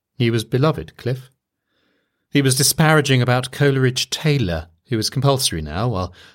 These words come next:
Beethoven and Dvorak and Messiaen and everyone else are all fair game for the pruriently ambitious musical scholar and the ignorant. The girls are terrified of fucking. Did you know that? "Sex is like a cup of tea.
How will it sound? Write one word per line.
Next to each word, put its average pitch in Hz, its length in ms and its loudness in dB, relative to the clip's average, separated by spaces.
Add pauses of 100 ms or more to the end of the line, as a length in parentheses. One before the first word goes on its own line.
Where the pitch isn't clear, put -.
(140)
Beethoven 92 640 -4
and 95 180 -6
Dvorak 87 680 -4
and 90 140 -6
Messiaen 107 560 0 (300)
and 139 100 4
everyone 117 300 4
else 120 300 2
are 131 100 2
all 151 120 2
fair 147 280 2
game 143 460 0
for - 120 -12
the 85 120 -8
pruriently 90 640 -2
ambitious 85 500 -4
musical 90 400 -4
scholar 101 500 -2 (280)
and 101 100 -2
the 101 140 -4
ignorant. 90 480 -10 (1080)
The 151 80 -8
girls 214 260 2
are 165 40 -4
terrified 143 440 2
of 131 60 -4
fucking. 101 480 -8 (1000)
Did 156 160 -6
you 233 60 0
know 233 180 2
that? 85 300 -10 (800)
"Sex - 420 -2
is 131 140 0
like 127 220 0
a - 40 -20
cup 127 240 -4
of 127 80 -12
tea. 117 340 -2